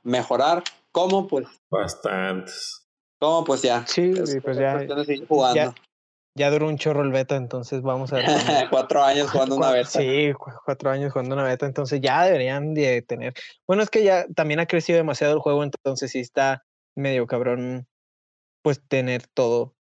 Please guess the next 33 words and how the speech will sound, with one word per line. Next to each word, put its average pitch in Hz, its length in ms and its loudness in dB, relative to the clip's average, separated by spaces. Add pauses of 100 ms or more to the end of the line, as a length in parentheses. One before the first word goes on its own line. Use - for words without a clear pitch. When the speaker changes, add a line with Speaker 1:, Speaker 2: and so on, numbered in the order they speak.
(260)
Speaker 3:
todo 135 160 0
controlado, 180 480 2
porque, 139 320 -2
pues, 131 160 -6
ya 135 120 2
sabemos 143 380 0
que 131 240 0
cuando 131 340 2
arreglan 151 400 2
un 170 120 4
bug 175 240 4
se 147 80 0
activa 135 320 2
otro 170 440 2
y 127 40 2
así, 127 260 -2
entonces, 123 600 -8
pero, 175 180 2
pues, 175 120 -2
ya 180 100 4
nos 190 120 0
acostumbramos, 131 720 -4
ya, 123 260 -4 (840)
ya 127 120 0
los 143 160 -2
que 131 160 2
llevamos 123 280 0
jugando 131 380 0
ya 131 160 2
buen 131 200 0
rato, 127 220 -4
ya, 127 260 2
ya, 117 240 -6